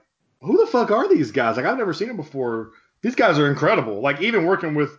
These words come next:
the stiff-ass Hardy Boys who, like, can barely move anymore, you know what I mean? I was thoroughly impressed. So, yeah, I kinda had a feeling as soon as they got called to jump ship to W W E that they were gonna be pretty special anyway. So,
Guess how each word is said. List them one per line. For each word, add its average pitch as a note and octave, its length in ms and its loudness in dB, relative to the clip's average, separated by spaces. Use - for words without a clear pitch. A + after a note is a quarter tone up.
the B2+ 60 -10
stiff-ass D3+ 540 0
Hardy D3 240 0
Boys A2+ 320 -6
who, A#2 60 -10
like, A2+ 180 -6
can A2 120 -12
barely B2 260 -4
move A2+ 400 0
anymore, G2 560 -6
you A#2 100 0
know A2+ 80 2
what A2 100 2
I G#2+ 40 0
mean? A2 140 0
I C3 120 2
was A2 180 0
thoroughly D#3 320 4
impressed. A2+ 480 -2
So, G#2+ 140 -4
yeah, A2 200 2
I C3+ 180 2
kinda C3+ 280 -4
had B2 140 0
a - 20 -4
feeling A#2+ 340 -4
as G#2 120 -10
soon A#2 120 -12
as G#2 120 -12
they A2 80 -6
got G2+ 240 -10
called G#2 360 -4
to A2 120 -8
jump B2 260 0
ship C3 220 0
to - 80 -12
W G#2 200 -2
W G#2 280 0
E - 20 -2
that G2 80 -2
they G#2+ 140 0
were G2+ 80 0
gonna G2+ 120 -2
be G2+ 80 -4
pretty G2 220 -8
special F#2 340 -6
anyway. F2 420 -10
So, - 360 -12